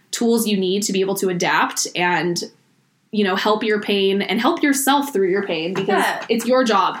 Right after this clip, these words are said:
Speaker 1: Like,
Speaker 2: And
Speaker 1: you are
Speaker 2: again
Speaker 1: responsible for that.
Speaker 2: Yeah, and it's just, it, pain is a part of who you are, or it's part of being human, but it's not all that you are.
Speaker 1: No.
Speaker 2: There are so many other facets to your humanity, so choose to give more of your time and energy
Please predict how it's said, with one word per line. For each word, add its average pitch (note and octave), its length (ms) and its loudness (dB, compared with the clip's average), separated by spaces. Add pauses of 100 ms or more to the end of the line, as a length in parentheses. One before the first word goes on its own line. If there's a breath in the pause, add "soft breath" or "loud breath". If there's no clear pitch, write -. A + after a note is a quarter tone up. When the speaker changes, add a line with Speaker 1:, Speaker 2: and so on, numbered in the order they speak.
Speaker 1:
Like, A3 120 4
Speaker 2:
And B3 80 4
Speaker 1:
you D4 180 6
are C#4+ 80 6
Speaker 2:
again C#4 80 2
Speaker 1:
responsible A3 520 0
for A3 120 -4
that. - 340 0 (160)
Speaker 2:
Yeah, A#3+ 220 0
and F3+ 180 -4
it's G3 160 -4
just, A#3 280 -4 (100)
it, - 320 -10
pain G#3+ 180 -4
is G#3+ 140 -2
a A3+ 80 -4
part F#3 240 -4
of F3 100 -6
who F#3+ 100 -6
you G3 200 -2
are, F3+ 260 -6 (220)
or E3+ 100 -8
it's D#3+ 140 -10
part F3 240 -6
of E3+ 180 -8
being F#3 240 -2
human, E3 440 -4 (300 soft breath)
but F3+ 120 -6
it's F3 120 -8
not F3 400 -6
all D#3+ 280 -4
that - 280 -10
you - 140 -10
are. - 220 -14 (180)
Speaker 1:
No. G#3 300 -8 (120)
Speaker 2:
There F3+ 200 -2
are F3+ 60 -2
so F#3+ 420 -2
many F#3+ 200 -2
other D#3+ 200 -6
facets D#3+ 560 -8
to F3 140 -6
your E3 320 -4
humanity, D#3+ 680 -6
so D#3+ 320 -8
choose G3+ 540 -4
to F3 220 -4
give F3 300 -4
more F#3 240 -2
of F#3+ 100 -4
your F3+ 100 -2
time F3+ 240 -4
and E3 100 -4
energy D#3+ 680 -6